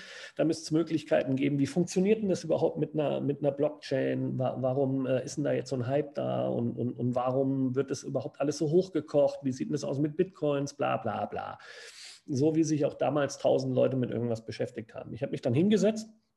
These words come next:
so wie ich das immer tue, und, und habe überlegt, hat sowas überhaupt irgendwie eine <laughs> Daseinsberechtigung? Brauche ich irgendwie eine Bank, die anders arbeitet als, äh, eine normale Bank? Und ich bin ganz schnell,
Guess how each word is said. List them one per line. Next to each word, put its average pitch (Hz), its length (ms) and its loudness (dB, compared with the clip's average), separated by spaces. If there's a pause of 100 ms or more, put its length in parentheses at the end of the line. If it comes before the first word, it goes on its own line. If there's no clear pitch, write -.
(600)
so 139 160 2
wie 147 80 0
ich 143 60 -2
das 127 160 -2
immer 170 240 2
tue, 165 400 4
und, 139 180 -2
und 131 220 -2
habe 143 180 0
überlegt, 139 560 2
hat - 240 -10
sowas 151 380 -2
überhaupt 135 600 2
irgendwie 143 800 0 (300)
eine 135 120 0
<laughs> - 20 0
Daseinsberechtigung? 120 1120 -2
Brauche 170 380 6
ich 190 180 2
irgendwie 170 360 6
eine 147 140 4
Bank, 165 360 -2 (500)
die 170 120 2
anders - 360 2
arbeitet 131 680 6 (340)
als, 151 360 0
äh, 147 100 4
eine 151 180 4
normale 156 500 6
Bank? 117 240 4
Und 127 80 2
ich 123 80 0
bin 165 160 4
ganz 165 220 0
schnell, 165 400 4